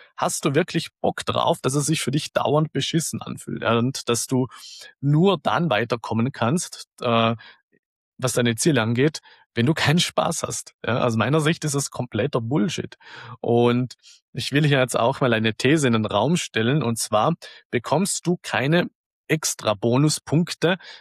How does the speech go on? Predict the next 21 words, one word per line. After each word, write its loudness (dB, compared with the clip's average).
dafür, 2
dass -2
es, -4
dass 0
es -2
irgendwie 2
beschissen -2
ist. -12
Ja, -2
also 2
wenn 0
wir 2
jetzt -2
irgendein 2
Ergebnis 0
hernehmen 0
und -2
du 0
erreichst 0
das 0
Ergebnis 0